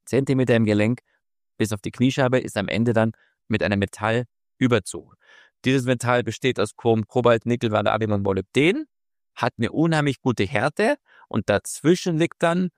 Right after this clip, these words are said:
ein Polyethylen. Polyethylen ist schlecht, wenn man schlecht sagen würde, würde man sagen Plastik, stimmt, dieses Kunststoff und der Kunststoff ist hochqualitativ mit Gammastrahlen sehr vernetzt und deswegen finde ich also wirklich eine tolle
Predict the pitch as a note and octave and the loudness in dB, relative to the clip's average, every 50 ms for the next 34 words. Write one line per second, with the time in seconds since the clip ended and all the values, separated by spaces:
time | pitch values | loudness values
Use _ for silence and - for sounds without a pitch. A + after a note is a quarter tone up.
0 | _ _ _ _ - G#2 G#2+ - - C#3 E3 E3 D3+ G#2+ G#2 - - G#2 F#2+ G#2 | _ _ _ _ -6 -6 -6 -2 2 4 4 4 4 0 -2 -4 -4 -2 0 2
1 | B2 D#3 G3+ A#3 - _ _ _ _ - B2+ C#3 C#3 - C3+ B2+ C3 C3 A#2+ - | 2 2 0 -2 -4 _ _ _ _ 0 0 0 0 0 0 0 0 0 0 -2
2 | - G#2+ - - - _ _ _ - - - - B2+ D3 E3+ - - _ - - | -4 -6 -6 -8 -16 _ _ _ -18 -16 -6 -2 0 0 0 0 -6 _ -20 -20
3 | _ - - - _ _ - E2+ B2 A#2+ A#2 A2 - - D#3 F3 D#3+ - - D3+ | _ -20 -20 -20 _ _ -4 -2 0 2 2 0 0 0 0 0 0 -2 -2 0
4 | C#3+ C#3 C#3 C3+ C#3+ C3 A2+ A#2+ A2 A2+ G2+ G#2 G#2 G2+ - C3 C#3+ D#3 - - | 0 0 2 2 2 2 2 2 0 0 0 0 -2 -2 0 -2 -2 -2 -2 -6
5 | D#3+ C3 - - E3+ E3 C3 C3 A2 G2 G2+ - - - F3+ G#3 G#3+ - - A#3+ | -8 -8 -2 0 0 0 0 0 -2 -2 -4 -6 -2 0 0 0 0 0 0 0
6 | C4 - - - _ _ _ _ - - - _ A#2 A2+ A#2 - - D#3 E3 E3+ | 0 0 -2 -12 _ _ _ _ -20 -20 -8 _ 0 0 0 2 2 0 0 0
7 | - - D#3+ C3 - - A2 - - - _ _ _ _ _ - C3+ D#3+ E3+ - | 0 -2 -2 -2 0 -4 -6 -6 -8 -16 _ _ _ _ _ 0 2 2 2 0
8 | - - - A#2+ A#2 A#2 - - G2+ F#2+ - - F#3+ A3+ - - _ B2 A2 - | -2 -2 0 0 0 0 0 0 -2 -2 -2 -4 -4 -4 -4 -6 _ -8 -6 -2
9 | - A2+ B2 C#3 C#3+ C3 - - - A#2 G#2+ G#2 G2 - - - C3 C#3+ - - | -2 -2 0 0 0 -2 -2 -2 -2 0 0 0 -2 -2 0 2 2 2 2 0
10 | E3 F2 G2+ - - - - - _ _ _ _ _ _ _ - G#2+ - A#2+ B2 | 0 0 -2 -2 -4 -12 -20 -20 _ _ _ _ _ _ _ -6 0 0 0 2
11 | - C#3 B2+ A#2 B2 B2+ A#2+ B2+ A#2 - - - G2+ G#2 G2+ G#2+ B2+ B2 C#3+ B2 | 2 0 -2 0 0 0 0 0 -2 -4 -6 -4 -4 -2 0 0 -2 0 0 -4
12 | - D2+ G2 G2 - - - - B2 D#3 E3 E3+ F3 E3+ | -2 -2 -4 -4 -6 -6 0 2 4 4 6 4 2 2